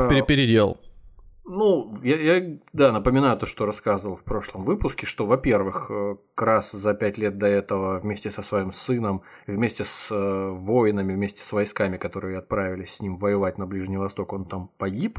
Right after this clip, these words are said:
Speaker 2: По-моему, Парфянское царство, пошел воевать и, и все, и не вернулся, все погибли.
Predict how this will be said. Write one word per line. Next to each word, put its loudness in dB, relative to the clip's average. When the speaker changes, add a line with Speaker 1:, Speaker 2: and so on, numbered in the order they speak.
Speaker 2:
По-моему, -2
Парфянское -2
царство, -10
пошел -6
воевать 0
и, -4
и -6
все, -6
и -4
не -4
вернулся, -2
все -4
погибли. -2